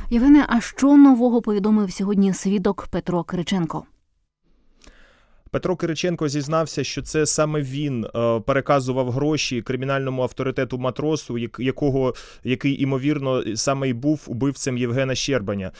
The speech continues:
Speaker 2: убивцею Євгена Щербаня. Однак цікаво те, що Кириченко сам не визнає того, що він знав, для чого ті гроші. Каже, лише в нього були якісь, е,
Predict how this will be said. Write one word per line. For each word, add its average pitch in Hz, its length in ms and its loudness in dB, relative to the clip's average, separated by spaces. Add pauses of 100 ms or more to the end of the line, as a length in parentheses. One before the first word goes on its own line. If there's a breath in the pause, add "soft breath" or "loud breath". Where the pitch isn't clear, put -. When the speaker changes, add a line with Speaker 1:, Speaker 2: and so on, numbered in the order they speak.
(180 loud breath)
Speaker 2:
убивцею 135 400 -2
Євгена 131 320 -2
Щербаня. 104 520 -2
Однак 131 360 -6
цікаво 143 400 0
те, 160 180 0
що 131 400 -2
Кириченко 143 480 -2
сам 143 220 -2
не 139 80 -2
визнає 135 340 -2
того, 151 200 0
що 147 160 -4
він 139 140 -4
знав, 123 300 -2
для 117 140 -4
чого 127 260 -2
ті 127 140 -4
гроші. 117 380 -2
Каже, 135 220 -2
лише 127 260 -4
в 123 60 -6
нього 127 200 -4
були 127 220 -4
якісь, 123 420 -4
е, 113 200 -2